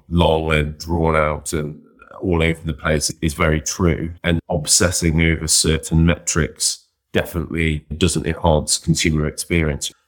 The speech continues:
Metrics that we've always focused on, like test drive requests, for instance, and, and, and optimizing only towards test drive requests and spending hundreds and hundreds of pounds of media against those, when a small proportion of consumers actually take out those test drive requests,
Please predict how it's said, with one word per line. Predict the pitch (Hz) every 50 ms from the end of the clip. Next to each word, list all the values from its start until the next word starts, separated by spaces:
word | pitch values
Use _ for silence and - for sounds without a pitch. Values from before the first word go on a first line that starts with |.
| _ _ -
Metrics | 82 87 - - - - - - -
that | - -
we've | 73 82 76
always | 80 78 78 78 -
focused | - - 80 76 76 78 - -
on, | 73 76 76 76
like | 76 73 73 - - - -
test | - 82 78 - -
drive | - 78 73 73 71
requests, | 76 73 - - 76 76 - - -
for | - 80 78
instance, | 76 73 - - - 80 73 71 - - -
and, | 76 76 76 71 - -
and, | 80 76 - -
and | 80 78
optimizing | 78 78 78 - - - 80 73 73 76 - 80 73 71 - -
only | 87 82 78 80 78 73
towards | - - 80 78 73 73 -
test | - - 78 76 - -
drive | - 73 73 73 -
requests | 76 - 76 73 73 - - 80
and | 78 76
spending | - - 82 78 76 73 73 - _ _ _ _ - - - - _ _ _ -
hundreds | - 87 87 82 80 76 71
and | 78
hundreds | 80 85 87 82 78 78 -
of | 82 78
pounds | - 85 80 78 76 78 76
of | 73 73
media | 82 85 80 80 76 73 71 64 73 76 - - _ -
against | 85 - 90 85 82 87 - - -
those, | - 64 58 67 78 80 78 - - - _ _ -
when | 90 85 80 78 82 -
a | - -
small | - - 95 92 85 82
proportion | - - - - - - 87 80 - - 78 76
of | 78 -
consumers | - 82 80 - - 85 80 78 80 73
actually | 82 73 - - - - - 78 78 76
take | 76 - - 80 78 76 82
out | 82 78 -
those | 71 76 76 - -
test | 76 71 -
drive | - 71 71 69 -
requests, | 67 67 - 71 71 71 - - - - _